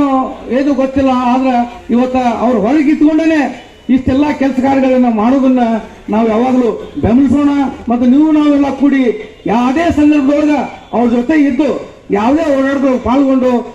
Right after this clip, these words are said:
ಅವ್ರನ್ನ ಬೆಂಬಲಿಸೋಣ. ಯಾಕಂದ್ರೆ ಅವರು ನಮ್ಮ ಸಲುವಾಗೆಲ್ಲ ಇಷ್ಟೆಲ್ಲ ಕೆಲಸ ಕಾರ್ಯಗಳನ್ನ ಬಹಳ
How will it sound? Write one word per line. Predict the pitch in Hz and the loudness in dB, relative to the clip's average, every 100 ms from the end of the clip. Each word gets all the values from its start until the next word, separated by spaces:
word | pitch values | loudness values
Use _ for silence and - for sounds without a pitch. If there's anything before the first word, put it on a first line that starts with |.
| - | -6
ಅವ್ರನ್ನ | 214 247 254 220 | -2 -2 -2 -2
ಬೆಂಬಲಿಸೋಣ. | 202 254 277 320 269 240 - - | 2 2 2 0 0 -2 -4 -6
ಯಾಕಂದ್ರೆ | 226 277 277 269 | -2 0 0 2
ಅವರು | 269 247 - - - | 0 0 -4 -14 -4
ನಮ್ಮ | 214 330 359 | -2 0 0
ಸಲುವಾಗೆಲ್ಲ | 320 320 294 294 | 0 0 2 2
ಇಷ್ಟೆಲ್ಲ | 285 - 277 277 | 0 0 -2 -2
ಕೆಲಸ | 262 262 - | -2 -4 -2
ಕಾರ್ಯಗಳನ್ನ | 277 269 269 269 269 196 - - - | 0 2 2 2 0 -4 -10 -20 -8
ಬಹಳ | 175 226 | -2 -2